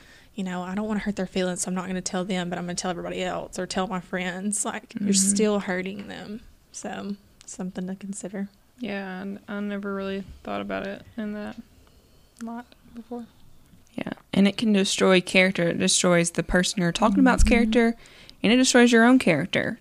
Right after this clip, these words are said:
Speaker 1: Mm-hmm.
Speaker 2: Um, because, you know, we're, we use it to attack other people's character and intentions towards us or other people, but it also makes you look petty and unforgiving and prideful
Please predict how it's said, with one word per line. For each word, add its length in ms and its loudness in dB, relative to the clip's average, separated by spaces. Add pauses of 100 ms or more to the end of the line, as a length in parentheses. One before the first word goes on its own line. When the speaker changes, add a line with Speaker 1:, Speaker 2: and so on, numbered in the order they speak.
Speaker 1:
Mm-hmm. 480 0
Speaker 2:
Um, 380 4 (240)
because, 720 2 (500)
you 100 2
know, 100 4
we're, 180 6 (180)
we 140 6
use 380 6
it 180 4
to 100 4
attack 380 2
other 160 4
people's 340 0
character 380 2
and 240 2
intentions 640 0
towards 460 2
us 320 4
or 120 -2
other 200 0
people, 560 2 (500)
but 100 4
it 40 8
also 260 6
makes 300 4
you 120 4
look 280 2
petty 440 4
and 140 2
unforgiving 720 4
and 120 0
prideful 720 2